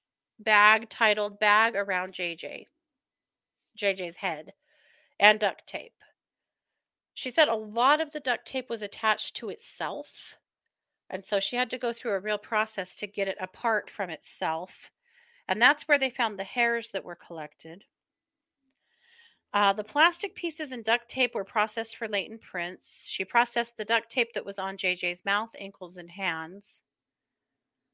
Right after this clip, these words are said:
She was able to develop usable prints on some of the items, but not all. She got usable items, or u-, usable prints off of two items. Um, they were both parts of that black plastic bag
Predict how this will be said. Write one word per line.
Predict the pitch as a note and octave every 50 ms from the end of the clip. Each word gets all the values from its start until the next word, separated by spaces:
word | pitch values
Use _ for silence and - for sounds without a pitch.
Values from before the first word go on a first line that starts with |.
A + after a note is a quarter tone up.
| _ _ _ _ _ _ _ _ _ _ _ _ _ _ _ _ _ _ _ _ _ -
She | - - B3 A3+
was | G#3 G#3 A#3+ C#4+ E4+ D#4+ D#4+
able | E4+ E4 C#4 E4 D#4
to | - -
develop | B3+ C4 C4 A#3+ C4 B3+ B3 -
usable | B3 B3+ A#3+ B3+ A3 - A3
prints | A3 - - A#3+ A#3 A3+ - A#3
on | G3 F#3+
some | - - A3
of | A3 A#3 A#3+
the | A#3 B3+ A#3
items, | A#3 A#3 A#3 A#3 A#3 A#3 A3 -
but | - G3+ -
not | G3 G#3 G#3 G3+ G3 - -
all. | - F#3 F#3 F3+ F3+ F#3 G3 A3 C4 C4 - _ _ _ _ _ _ _ _ _
She | - - - B3+
got | A#3 A#3+ A3+ G#3 A3+
usable | A#3 C#4+ D4+ - - D4+ E4+ D#4 -
items, | - A3 A3+ A#3 A#3 A#3 A#3 A3+ A#3 A3+ - - -
or | G#3+
u-, | G#3+ A3+ -
usable | B3+ B3+ C#4+ D4 C4+ - C4 C4+ B3+
prints | A#3+ - - B3+ A#3 A3+ -
off | A3+ G3 G3 -
of | - F#3 -
two | - - - A3+ G3+
items. | F3+ D#3+ C#3+ B2+ A#2+ - - - - - - _ _ _ _ _ _ _ _ _ _ _ _ _ _ -
Um, | F#3 F3+ F3 F3 F3+
they | F#3+ F#3
were | F3 F#3 F3+
both | F3+ G3+ G#3 G#3 G3+ -
parts | - - G#3 G3 G3+ G3+ -
of | - G3+ F#3 F3
that | - F3+ E3 - F#3+
black | F#3+ F#3 F3+ F#3 F#3+ -
plastic | - - F#3 F3 E3 - - E3+ D#3 _
bag | E3+ D#3+ D3+ C#3+ C#3 C#3 -